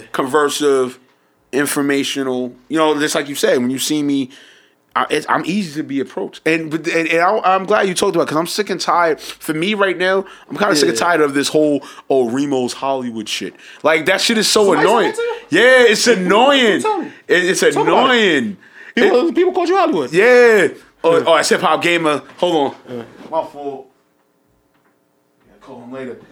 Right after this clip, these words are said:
Speaker 2: Mm.
Speaker 1: Yo,
Speaker 2: Yeah.
Speaker 1: shout out to Hip Hop Gamer. Yo, I'ma hit you back in a minute. But nah, let's get back to this interview.
Speaker 2: Yeah.
Speaker 1: Um, yeah, it, it gets a, all right.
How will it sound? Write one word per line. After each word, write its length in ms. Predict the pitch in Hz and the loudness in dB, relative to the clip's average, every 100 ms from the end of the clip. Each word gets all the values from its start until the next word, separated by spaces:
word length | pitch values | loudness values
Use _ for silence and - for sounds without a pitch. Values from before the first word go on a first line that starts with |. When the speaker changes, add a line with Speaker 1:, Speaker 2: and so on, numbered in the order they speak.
| - | -20
Speaker 2:
Mm. 180 | 101 98 _ _ - - _ _ - - - - | -20 -20 _ _ -20 -20 _ _ -20 -20 -20 -4
Speaker 1:
Yo, 120 | 165 | 0
Speaker 2:
Yeah. 40 | 160 | 2
Speaker 1:
shout 200 | 226 208 | 2 0
out 60 | |
to 60 | 196 | 0
Hip 120 | 208 | 0
Hop 200 | 208 185 | 0 0
Gamer. 260 | 202 196 170 | 0 -2 -2
Yo, 260 | 180 170 160 | 0 2 2
I'ma 160 | 175 | 2
hit 180 | 214 214 | 0 0
you 200 | 208 175 | -4 -2
back 220 | 190 190 | 0 0
in 60 | 190 | 2
a 40 | |
minute. 240 | 202 185 165 | 2 2 2
But 80 | |
nah, 180 | 208 196 | 2 2
let's 140 | 180 180 | 2 2
get 80 | |
back 140 | 202 196 | 0 0
to 60 | |
this 80 | 196 | 0
interview. 520 | 240 202 190 127 135 | 0 -2 -4 -4 -2
Speaker 2:
Yeah. 20 | 110 | 2
Speaker 1:
Um, 360 | 208 202 190 - - _ | 4 4 2 -8 -20 _
yeah, 220 | 208 285 | 0 2
it, 240 | 247 269 247 | 2 2 -2
it 80 | |
gets 180 | 285 285 | -2 -2
a, 120 | 277 - - | -2 -4 0
all 120 | 240 | 2
right. 180 | 202 | 2